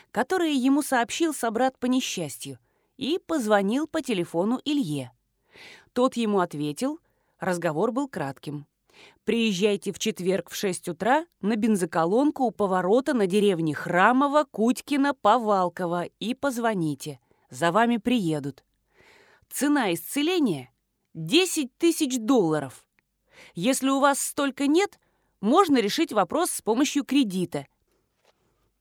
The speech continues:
Деньги вам выдадут на два месяца под тридцать процентов. Стопроцентная гарантия выздоровления.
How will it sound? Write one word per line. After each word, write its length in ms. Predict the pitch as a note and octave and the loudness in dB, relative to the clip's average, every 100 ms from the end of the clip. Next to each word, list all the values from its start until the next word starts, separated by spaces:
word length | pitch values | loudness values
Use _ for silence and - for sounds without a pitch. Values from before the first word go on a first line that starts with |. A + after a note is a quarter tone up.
| _ _ _ _ | _ _ _ _
Деньги 440 | D#3 D3+ C4+ C4+ B3+ | -12 2 4 4 4
вам 260 | A#3+ C4 | 6 4
выдадут 460 | G#3 C#4+ B3 B3 - | 2 0 0 0 2
на 120 | A#3 | 2
два 260 | G#3+ A#3 B3 | 4 6 6
месяца 500 | C#4 F4 G#3 - C#3+ | 4 2 -2 -4 -2
под 240 | - A3+ - | 0 0 0
тридцать 420 | D#4 D#4+ - B3 | -2 -2 -4 -2
процентов. 760 | D#4 D#4+ - G3 C#3+ D3 - _ _ _ _ _ _ | 0 0 0 0 0 -6 -10 _ _ _ _ _ _
Стопроцентная 880 | - - F#4+ E4 E4 F#4 D#4+ D#4 D4 | -16 -4 0 2 2 0 0 0 0
гарантия 500 | B3+ C4 C4+ C#4 C#4+ | 4 4 4 2 0
выздоровления. 840 | C4 B3 B3+ A#3+ F#3 F3 F3 F3 | -2 2 4 4 2 2 2 0